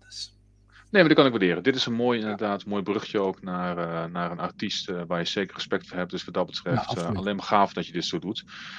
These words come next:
Speaker 2: En ook
Speaker 1: Ja.
Speaker 2: gaaf, eh, eh, hoe je dit zo met passie omschrijft. Want dat is inderdaad precies waar dit om gaat. Passie, inderdaad.
Speaker 1: Ja.
Speaker 2: Ja,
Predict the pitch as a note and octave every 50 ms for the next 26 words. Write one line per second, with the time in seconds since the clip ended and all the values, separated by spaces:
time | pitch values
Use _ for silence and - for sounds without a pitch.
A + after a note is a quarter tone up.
0 | - - - - F#2 F#2+ B2+ A2+ G2 G2 F#2 F2+ - - - G2 F#2 F2+ F2+ F2+
1 | F2 - F2 F2+ F2 F2 E2+ E2 F#2 G2+ G#2 G2+ F2+ F#2+ F#2 - G2 F#2 F2 -
2 | - G2+ - - - F#2 E2 - - G2+ F2+ E2+ - - E2+ E2 G#2 G2+ - -
3 | - - F2 E2+ F2 E2 F2+ F2 E2 E2+ - - - - G#2 - - G2 F2 G2
4 | F#2 - F2+ - - - G2 F2+ E2+ - - - - G2+ G2 - - F2 D#2+ D#2
5 | D#2 D#2 D#2+ D#2 D2+ D#2 - - - - - - - - C#3+ C3 G2+ - G2+ -